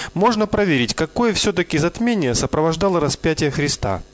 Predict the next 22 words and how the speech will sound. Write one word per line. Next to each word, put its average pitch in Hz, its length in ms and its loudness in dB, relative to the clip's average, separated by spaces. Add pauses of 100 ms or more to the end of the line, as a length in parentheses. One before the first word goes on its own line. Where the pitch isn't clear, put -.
(540)
Произошло 180 460 2
ли 220 100 2
в 185 60 -4
конце 147 380 0
марта 139 500 -2 (140)
тысяча 151 340 -2
сто 135 200 0
восемьдесят 135 500 0
пятого 127 320 0
года 123 240 0
или 180 360 -2
около 127 320 0
того 117 220 0
времени 165 560 0 (260)
полное 208 340 4
лунное 190 460 2
или 127 240 0
полное 143 420 0
солнечное 120 560 -2
затмение? 101 560 -4 (1000)
Да, 120 200 -4
произошло. 131 600 -2